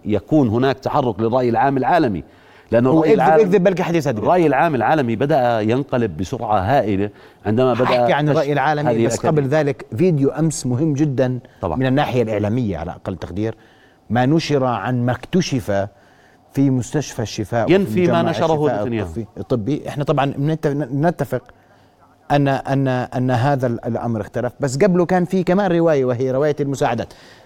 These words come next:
Speaker 2: سأتفق، س-، سأتفق بداية على هذا الفيديو إن
Speaker 1: م.
Speaker 2: سمحت، آه، أستاذ طارق.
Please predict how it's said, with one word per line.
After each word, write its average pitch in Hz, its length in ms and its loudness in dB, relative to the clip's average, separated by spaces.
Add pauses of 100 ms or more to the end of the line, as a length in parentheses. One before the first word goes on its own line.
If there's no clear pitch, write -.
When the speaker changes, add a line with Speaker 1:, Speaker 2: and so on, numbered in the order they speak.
(100)
Speaker 2:
سأتفق، - 840 0
س-، - 100 -6
سأتفق 190 640 0
بداية 165 300 4
على 135 220 0
هذا 123 200 0
الفيديو 98 360 -4
إن 104 60 0
Speaker 1:
م. 87 40 -2
Speaker 2:
سمحت، 87 300 -8 (120)
آه، 67 220 -14
أستاذ - 160 -14
طارق. - 240 -14